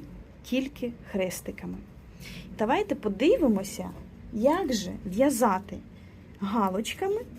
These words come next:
і як в'язати хрестиками. Почнемо з галочками, бо це для нас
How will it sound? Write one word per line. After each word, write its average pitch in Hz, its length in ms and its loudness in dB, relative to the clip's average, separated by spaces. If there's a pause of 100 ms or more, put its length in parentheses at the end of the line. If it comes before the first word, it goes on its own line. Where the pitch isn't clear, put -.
(340)
і 240 120 6
як 240 400 4
в'язати 220 600 4 (200)
хрестиками. 190 640 0 (400)
Почнемо 320 480 6
з 220 100 2
галочками, 202 640 2
бо 240 200 4
це 262 300 6
для 220 200 6
нас 392 420 4